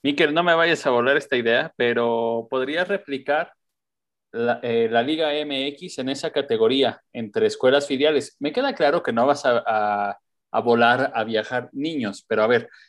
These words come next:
eh, no sé, por ejemplo, nosotros, en, en el Estado de México, que lo dividimos por zonas, ¿no? También, en la zona de Toluca, Metepec,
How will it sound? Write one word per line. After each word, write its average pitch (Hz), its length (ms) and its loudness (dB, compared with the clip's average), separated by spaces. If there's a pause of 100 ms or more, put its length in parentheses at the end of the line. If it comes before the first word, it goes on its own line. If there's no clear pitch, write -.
(140)
eh, 113 380 -2
no 156 140 0
sé, 117 160 -8
por 117 160 -2
ejemplo, 117 340 -2
nosotros, 117 680 -4 (380)
en, 123 1040 -2 (160)
en 131 160 -2
el 135 80 0
Estado 196 280 6
de 156 100 4
México, 131 500 -6 (340)
que 110 120 -2
lo 110 80 2
dividimos 127 480 2
por 113 140 0
zonas, 104 320 -2
¿no? 139 180 -2
También, 104 380 -4 (500)
en 120 640 0
la 131 120 2
zona 165 300 -2
de 135 120 2
Toluca, 151 520 -2
Metepec, 143 640 0